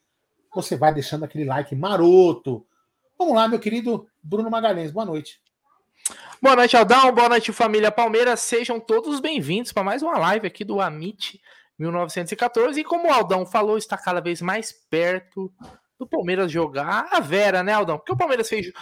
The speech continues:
Speaker 2: seu, o jogo treino aí e tal, com transmissão, inclusive, muito legal, do Palmeiras transmitindo aí o jogo na T V Palmeiras. Muita gente assistindo, né, Aldão?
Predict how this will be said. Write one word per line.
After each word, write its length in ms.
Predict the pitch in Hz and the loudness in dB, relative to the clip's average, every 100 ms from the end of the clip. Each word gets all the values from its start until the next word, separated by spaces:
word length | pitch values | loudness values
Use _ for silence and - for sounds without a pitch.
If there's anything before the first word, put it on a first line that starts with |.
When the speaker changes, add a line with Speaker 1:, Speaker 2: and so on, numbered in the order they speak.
| - _ | -20 _
Speaker 2:
seu, 320 | - - 202 190 | -12 -4 -2 0
o 480 | 170 156 147 131 | -2 -4 -4 -6
jogo 240 | 160 175 160 | -4 -4 -6
treino 720 | - 175 233 226 220 185 175 | -4 -2 0 0 -2 -2 -2
aí 360 | 160 160 208 196 | -2 -2 -2 -4
e 60 | |
tal, 400 | 175 156 196 208 | -4 0 2 2
com 120 | - | -2
transmissão, 540 | 156 175 180 165 - 180 | -6 -6 -6 -8 -6 -8
inclusive, 360 | 170 131 160 | -8 -8 -6
muito 220 | 151 165 220 | -8 -8 -6
legal, 500 | 151 120 147 180 - _ _ _ | -6 -2 -2 -4 -8 _ _ _
do 80 | - | -20
Palmeiras 380 | _ 139 139 131 | _ -4 -4 -6
transmitindo 680 | 143 139 131 123 - 143 139 | -6 -6 -6 -8 -8 -6 -6
aí 100 | 127 | -6
o 80 | |
jogo 240 | 120 127 131 | -6 -8 -6
na 140 | 127 | -8
T 160 | - 147 | -6 -4
V 140 | 143 | -4
Palmeiras. 560 | 143 127 107 123 165 - | -6 -8 -4 -2 -2 -4
Muita 300 | 156 196 190 | -6 -4 -4
gente 260 | 131 185 180 | -4 -6 -6
assistindo, 560 | - 143 - 180 208 | -8 -12 -6 -6 -4
né, 80 | 165 | -4
Aldão? 320 | 165 147 120 | -2 -2 -4